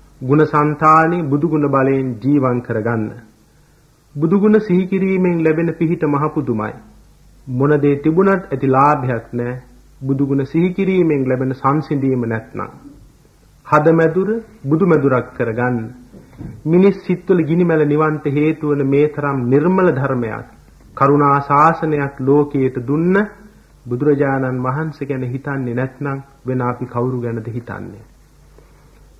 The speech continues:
සමහරු බුදුන් වඳින්නේ නැහැ. තර්ක කර කර පරණ වෙනවා. ඇඳ විට්ටම අල්ලගෙන මරණ මොහොත "බුද්ධං සරණං ගච්ඡාමි" කියන්නයි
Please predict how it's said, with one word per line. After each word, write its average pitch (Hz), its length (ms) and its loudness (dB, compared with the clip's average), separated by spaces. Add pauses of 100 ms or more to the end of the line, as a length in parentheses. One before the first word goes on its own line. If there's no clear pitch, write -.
සමහරු 185 440 4
බුදුන් 175 320 4
වඳින්නේ 160 440 2
නැහැ. 156 240 -2 (340)
තර්ක 143 360 2
කර 151 220 2
කර 139 200 -2
පරණ 127 340 -4
වෙනවා. 120 380 -4 (760)
ඇඳ 131 160 0
විට්ටම 139 460 0
අල්ලගෙන 151 500 2 (420)
මරණ 156 400 4
මොහොත 170 320 2
"බුද්ධං 151 460 0
සරණං 151 420 -2
ගච්ඡාමි" 135 600 -2
කියන්නයි 135 500 -4